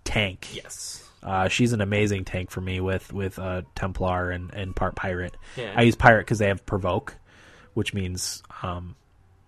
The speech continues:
Speaker 1: damage will, like, more likely go towards her, and she takes very little damage 'cause she's heavily armored.
Speaker 2: Okay.
Speaker 1: I even thought about putting dual shields on her, so she takes even less damage if I have a battle that's really hard, 'cause I don't attack with her that much.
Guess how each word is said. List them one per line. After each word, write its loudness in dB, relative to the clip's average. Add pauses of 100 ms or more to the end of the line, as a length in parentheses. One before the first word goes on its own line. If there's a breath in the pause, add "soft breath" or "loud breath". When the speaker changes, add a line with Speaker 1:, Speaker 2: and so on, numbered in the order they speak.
(680)
Speaker 1:
damage 4
will, 2
like, 0
more -2
likely -4
go -8
towards -8
her, -8
and -8
she 2
takes 4
very 6
little 2
damage -4
'cause -2
she's -4
heavily 2
armored. 0 (240 loud breath)
Speaker 2:
Okay. -4
Speaker 1:
I 12
even 2
thought 10
about 8
putting 2
dual 4
shields -2
on 2
her, -2 (420 soft breath)
so -4
she -2
takes 2
even -2
less -2
damage 4
if 4
I 6
have 8
a 6
battle 4
that's -2
really -4
hard, -2
'cause 2
I 8
don't 8
attack 6
with 0
her 0
that -2
much. -4